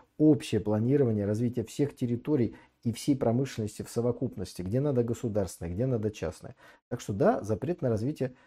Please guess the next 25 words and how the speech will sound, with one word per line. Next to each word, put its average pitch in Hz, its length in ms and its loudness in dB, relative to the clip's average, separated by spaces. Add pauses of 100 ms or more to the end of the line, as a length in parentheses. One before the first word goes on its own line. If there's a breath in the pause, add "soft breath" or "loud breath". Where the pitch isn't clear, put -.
существует. 98 640 -6 (400 loud breath)
Надо 143 200 0
сказать, 147 320 2
что, 127 340 0 (300 loud breath)
м, 110 320 -4
Путин 143 420 0
пытается 135 680 2
его, 95 920 0
э, 107 120 -2
различными 120 460 0
способами 110 460 -2
обходить, 151 440 0
в - 40 -20
том 123 140 -2
числе, 117 300 2
когда 107 220 0
мы 107 100 0
говорим 110 240 2
о - 20 -6
процентной 107 460 -4
ставке. 202 400 -4
Вот 92 160 -4 (360)
процентная 120 420 -4
ставка-то, - 480 -6 (460 loud breath)
э, 101 320 -2